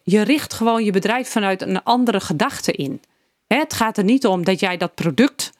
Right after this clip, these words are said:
zo graag, eh, eh, massaal wil verkopen. Dat wil je natuurlijk wel. Maar het gaat erom dat je, ehm, ja, dat je een, een, een verbetering wil bij-, dat je met je bedrijf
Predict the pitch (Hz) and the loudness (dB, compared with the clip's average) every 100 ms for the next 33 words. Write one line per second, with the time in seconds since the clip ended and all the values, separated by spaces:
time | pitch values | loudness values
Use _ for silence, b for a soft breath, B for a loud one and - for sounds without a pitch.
0 | _ - 240 - 233 226 226 - - 202 | _ -2 -2 0 0 0 0 -4 0 2
1 | 202 202 202 202 196 - 196 190 190 202 | 2 2 2 2 0 0 0 0 0 0
2 | - 214 220 196 196 214 208 220 220 214 | 2 2 2 0 2 -2 2 0 2 0
3 | 185 269 233 208 220 180 170 190 330 b | 4 4 4 2 0 0 -2 0 -2 b
4 | b b b b - 208 - 247 254 247 | b b b b -2 -2 0 -2 0 0
5 | 226 208 202 220 208 208 - - 180 180 | 2 0 2 2 2 0 -2 -2 0 0
6 | 180 185 180 185 180 _ _ _ _ - | 0 0 0 -2 -2 _ _ _ _ -2
7 | 202 220 - 208 202 202 185 - 190 - | 0 0 0 0 2 0 -2 -2 -2 -4
8 | 196 - 175 - - 226 - 196 196 196 | -6 -6 -2 0 2 0 0 -2 0 -4
9 | - _ 196 190 202 202 - 185 226 214 | -6 _ -2 0 -2 -2 -4 -2 0 2
10 | 226 - 202 214 233 254 - | 0 0 -4 -2 -2 -4 -8